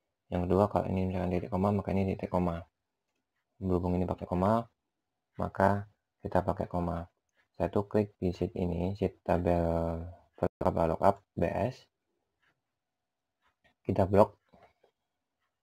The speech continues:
Ini mulai dari F tiga sampai dengan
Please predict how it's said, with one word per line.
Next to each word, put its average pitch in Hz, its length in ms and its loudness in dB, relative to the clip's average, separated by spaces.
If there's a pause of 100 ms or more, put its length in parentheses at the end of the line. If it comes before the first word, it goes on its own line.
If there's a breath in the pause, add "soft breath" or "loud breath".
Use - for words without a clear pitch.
(3750)
Ini 98 260 2 (720)
mulai 98 240 4
dari 90 300 4
F 92 180 0 (300)
tiga 87 500 2
sampai 87 560 -4
dengan 85 480 -2